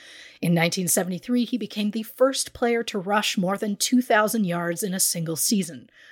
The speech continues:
During his time playing pro football, O J was nicknamed the Juice,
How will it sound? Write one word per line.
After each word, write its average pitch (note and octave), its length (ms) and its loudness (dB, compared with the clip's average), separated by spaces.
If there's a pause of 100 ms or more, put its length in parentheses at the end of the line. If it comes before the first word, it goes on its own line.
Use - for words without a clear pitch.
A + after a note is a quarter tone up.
(240)
During E3 240 2
his F3 160 0
time F#3 500 -2 (720)
playing G3 320 6
pro G3+ 200 0
football, - 520 -2 (280)
O A3+ 140 2
J B3 220 2
was A3 200 -2
nicknamed G3 640 -2
the G3+ 140 0
Juice, - 580 0